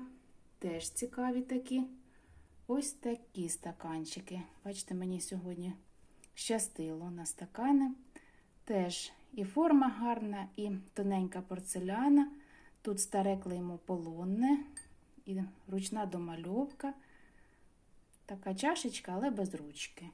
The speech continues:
І їх три штучки. Тож, теж, кому сподобалось, будь ласка, звертайтеся. Гарненькі, ніжні такі.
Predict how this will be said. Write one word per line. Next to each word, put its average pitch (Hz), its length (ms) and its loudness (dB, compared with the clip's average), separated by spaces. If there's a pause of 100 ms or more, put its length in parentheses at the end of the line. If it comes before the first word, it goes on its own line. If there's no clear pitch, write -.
(120)
І 220 80 -6
їх 214 380 0
три 196 200 -6
штучки. 165 680 -4 (920)
Тож, 190 320 -6 (500)
теж, 165 320 -8
кому 185 300 -4
сподобалось, 247 880 -2 (1080)
будь 190 200 -6
ласка, 233 380 -4
звертайтеся. 156 1000 -12 (2000)
Гарненькі, 170 720 -4
ніжні 233 520 0
такі. 220 420 -8